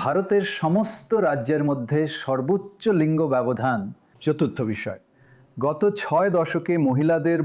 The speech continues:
ভোটদানের হারে চুরাশি শতাংশের বিশাল বৃদ্ধি হয়েছে,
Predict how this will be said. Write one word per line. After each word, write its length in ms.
ভোটদানের 600
হারে 280
চুরাশি 560
শতাংশের 580
বিশাল 420
বৃদ্ধি 420
হয়েছে, 320